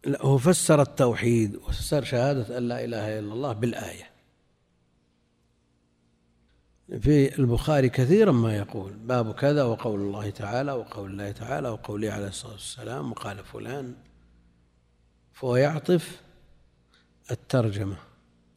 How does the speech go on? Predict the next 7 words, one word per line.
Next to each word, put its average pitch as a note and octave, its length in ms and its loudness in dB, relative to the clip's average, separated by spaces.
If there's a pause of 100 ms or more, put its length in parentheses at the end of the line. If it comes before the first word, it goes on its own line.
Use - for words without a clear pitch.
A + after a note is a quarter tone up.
(1400)
ولذلك A#2 640 -2
يجوزون E3 840 8
الرفع B2+ 580 6
في A#2 180 4
مثل A#2 280 2
هذه G2 300 -6
الصور - 340 -20